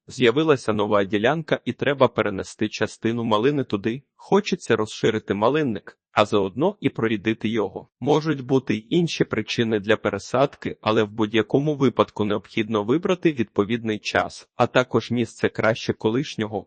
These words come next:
переваги осінньої пересадки, сприятливі терміни.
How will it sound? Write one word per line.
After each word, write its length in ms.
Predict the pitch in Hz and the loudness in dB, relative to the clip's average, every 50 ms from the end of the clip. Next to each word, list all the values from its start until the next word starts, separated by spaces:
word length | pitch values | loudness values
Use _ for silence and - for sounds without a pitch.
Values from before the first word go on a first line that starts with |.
| _ _ - | _ _ -4
переваги 460 | - 101 104 101 110 110 113 113 110 | -2 0 2 4 4 4 2 2 -2
осінньої 600 | - - - - - - - 98 95 104 107 110 | -6 -6 -6 -6 -6 -6 -6 -4 -4 -4 -4 -4
пересадки, 760 | - - 107 95 95 - - - 95 87 - _ - - - - _ _ | -4 -2 -4 -4 -4 -4 -4 -4 -4 -4 -4 _ -14 -14 -14 -14 _ _
сприятливі 800 | - - - - - 117 113 107 104 107 101 - 113 110 107 107 | -20 -20 -14 -6 -2 -2 0 2 2 2 2 2 0 -2 -2 -2
терміни. 640 | - - - 135 - 120 110 113 113 110 110 107 | -2 0 2 2 2 2 0 -2 -4 -4 -4 -6